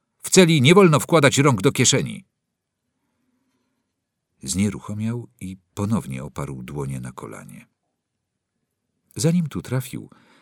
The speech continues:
najpierw zawieziono go w inne miejsce, do zwykłego więzienia lub raczej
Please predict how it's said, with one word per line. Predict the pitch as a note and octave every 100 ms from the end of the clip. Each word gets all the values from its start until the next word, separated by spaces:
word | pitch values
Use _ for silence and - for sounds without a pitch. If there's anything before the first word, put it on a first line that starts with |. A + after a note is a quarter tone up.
| _ _
najpierw | G2 B2 - C3 G2+
zawieziono | F#2 A2 G#2 A2+ A2 G#2
go | G2+
w | -
inne | B2 F#2 B1 A#1
miejsce, | B1 A#1+ - - -
do | - A2+ G#2 -
zwykłego | - D#2+ - G2 G2+ E2
więzienia | C2 C#2+ C#2 G#2+ B2+ D#2+
lub | A1+ -
raczej | - A#1+ - B1